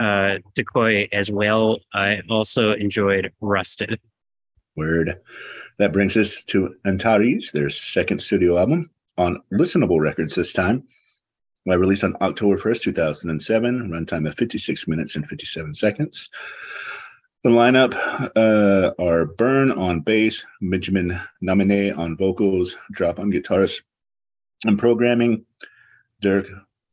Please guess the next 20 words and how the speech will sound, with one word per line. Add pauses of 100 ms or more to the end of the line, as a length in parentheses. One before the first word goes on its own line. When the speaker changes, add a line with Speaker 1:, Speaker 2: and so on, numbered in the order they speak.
(180)
Speaker 2:
Verberin
on
drums
was
brought
in
as
a
guest
musician,
but
was
not
considered
a
part
of
the
band. (1120)
And